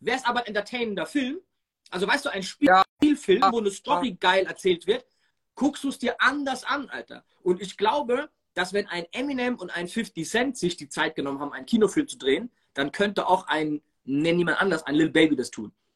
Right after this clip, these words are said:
Speaker 1: Aber, Alter, machen wir's mal andersrum. Wer ist denn Luciano, Bro?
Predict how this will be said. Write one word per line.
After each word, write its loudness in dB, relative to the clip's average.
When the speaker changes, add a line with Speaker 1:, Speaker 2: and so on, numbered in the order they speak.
Speaker 1:
Aber, 2
Alter, -4
machen -4
wir's -2
mal -6
andersrum. -10
Wer -2
ist -4
denn -2
Luciano, -4
Bro? -12